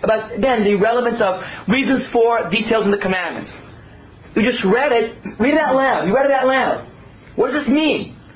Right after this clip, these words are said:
Couldn't be. It's an interesting issue. It's an interesting ph-, intellectual phenomena. When somebody confronts something which provides him with intellectual dissonance.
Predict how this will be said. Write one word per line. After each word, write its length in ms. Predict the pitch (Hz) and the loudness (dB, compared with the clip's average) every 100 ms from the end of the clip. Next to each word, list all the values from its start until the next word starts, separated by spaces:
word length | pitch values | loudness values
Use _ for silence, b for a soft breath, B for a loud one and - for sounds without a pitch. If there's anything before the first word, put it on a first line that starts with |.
| - | -2
Couldn't 180 | 208 196 | 0 2
be. 240 | 156 - - - - - - - - - B B - | 0 -4 -14 -20 -20 -20 -20 -20 -20 -20 B B -6
It's 160 | 185 202 | -6 -6
an 320 | - - 247 | -10 -6 -4
interesting 440 | 320 277 269 240 | -2 -2 -2 0
issue. 200 | 262 285 | 0 -2
It's 100 | - | -2
an 80 | 240 | 0
interesting 240 | 262 254 214 | 0 -2 -2
ph-, 160 | - - | -6 -4
intellectual 480 | 214 226 262 262 254 | -2 0 0 -2 -2
phenomena. 640 | 226 220 233 190 120 - B B B B | -2 0 -2 -2 -4 -10 B B B B
When 240 | 190 196 196 | -2 -2 -2
somebody 420 | 247 285 294 294 | 0 2 2 0
confronts 540 | 294 208 - 233 247 247 - - - | 0 -4 -2 0 0 -4 -12 -10 -2
something 500 | 233 262 - 123 120 - - B B B B | -2 0 -2 -4 -4 -14 -20 B B B B
which 260 | 190 196 202 - | 0 0 -2 -6
provides 600 | - 196 196 233 285 294 | -2 0 0 0 0 -2
him 380 | 240 214 143 143 B B B | -2 0 -2 -6 B B B
with 300 | 190 190 190 | 0 0 -4
intellectual 840 | 190 - 208 254 - 269 247 156 | -6 0 2 0 0 0 0 0
dissonance. 600 | 240 285 269 202 131 113 | -2 0 0 0 0 -6